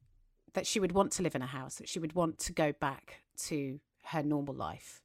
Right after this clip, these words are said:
And people were just kind of shocked and appalled that she was living in a van.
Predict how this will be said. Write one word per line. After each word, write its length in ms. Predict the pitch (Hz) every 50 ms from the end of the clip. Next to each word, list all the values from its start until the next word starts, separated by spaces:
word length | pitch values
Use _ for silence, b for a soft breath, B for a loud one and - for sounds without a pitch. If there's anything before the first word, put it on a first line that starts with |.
| -
And 160 | 160 165 160 -
people 320 | - 196 165 - 180 165
were 120 | 156 160
just 200 | 151 - 170 -
kind 140 | - 185 160
of 80 | 156 -
shocked 320 | - - 185 - - -
and 80 | - 151
appalled 340 | 143 - - 170 160 151 -
that 80 | 117
she 120 | - - 156
was 100 | 147 -
living 240 | 151 143 143 139
in 80 | 135 135
a 60 | 135
van. 400 | 135 156 147 139 120 92 101 107